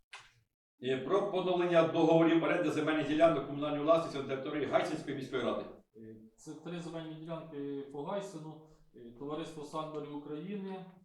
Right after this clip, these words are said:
Speaker 2: Україна і дві земельні ділянки тов Трі-, е, П-, П В К Ф Тріада. Це по механізатору.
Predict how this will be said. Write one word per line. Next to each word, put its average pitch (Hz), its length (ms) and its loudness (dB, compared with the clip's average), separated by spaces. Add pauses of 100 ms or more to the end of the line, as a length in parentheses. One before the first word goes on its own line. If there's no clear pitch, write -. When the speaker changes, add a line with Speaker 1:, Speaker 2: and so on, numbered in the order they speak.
(260)
Speaker 2:
Україна 170 880 -10
і 139 80 -12
дві 170 160 -10
земельні 156 420 -10
ділянки 165 420 -8 (120)
тов 156 240 -10
Трі-, 147 160 -8
е, 120 360 -8 (240)
П-, 147 440 -6 (140)
П 143 120 -4
В 143 220 -2
К 143 80 -4 (300)
Ф - 280 -10
Тріада. 113 680 -2 (600)
Це - 140 -12
по 151 140 -6
механізатору. 123 760 -6